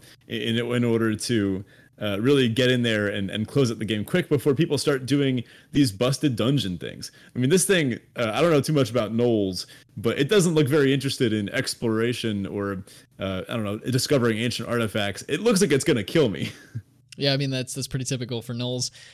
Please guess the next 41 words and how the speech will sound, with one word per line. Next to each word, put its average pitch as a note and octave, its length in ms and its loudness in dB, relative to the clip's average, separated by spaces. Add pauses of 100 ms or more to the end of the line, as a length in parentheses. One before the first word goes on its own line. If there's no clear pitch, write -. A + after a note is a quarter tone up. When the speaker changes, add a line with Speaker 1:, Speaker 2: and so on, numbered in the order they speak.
(140)
Speaker 2:
Um, C3 500 0 (300)
they, D3 560 2 (340)
it's D#3+ 80 0
also A3+ 220 2
worth G#3 160 2
mentioning E3 480 -2 (320)
these D#3 160 -2
pack B2+ 260 0
tactics F3+ 560 -2 (220)
cards F3 540 -4 (360)
do C#3 160 2
really B2+ 280 0
well G#2 180 -2
together. - 420 -10 (340)
Anytime, E3 440 4
Speaker 1:
Oh, - 60 0
yeah. D2+ 40 -4 (100)
Speaker 2:
anytime F3 380 2
you're D3 140 2
doing, C#3 260 0
a - 80 -4
lot C3+ 320 -2
of G#2+ 100 -4
them, G2+ 120 -8
I G2+ 80 -4
should G2+ 180 -4
say, G2+ 340 -2
I, - 100 -14 (720)
from B2 240 -6
what C3 220 -4
we A#2+ 140 -2
still C3+ 240 4
haven't B2 220 0
seen A#2 300 2
probably G#2+ 340 -4
even G2+ 160 -6
half G#2+ 220 -4
the G2 80 -6
set A2 240 0
yet, E2+ 220 -6
so E2+ 320 -4